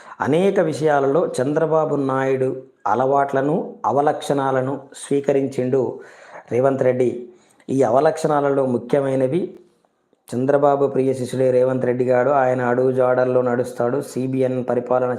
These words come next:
ఛాయలు టీజీలో కూడా ఉన్నాయి. అయితే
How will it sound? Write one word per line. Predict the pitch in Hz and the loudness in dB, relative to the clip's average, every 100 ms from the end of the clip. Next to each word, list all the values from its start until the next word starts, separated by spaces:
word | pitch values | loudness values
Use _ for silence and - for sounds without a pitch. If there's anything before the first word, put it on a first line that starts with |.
| 113 | -2
ఛాయలు | 120 123 | -2 -2
టీజీలో | 117 123 123 123 | -2 -2 0 0
కూడా | 123 - 127 120 | 0 -4 -4 -2
ఉన్నాయి. | 120 120 110 95 - _ _ - _ _ - - - | -2 -4 -6 -10 -14 _ _ -20 _ _ -20 -18 -2
అయితే | 175 190 180 160 - | 0 2 2 0 -8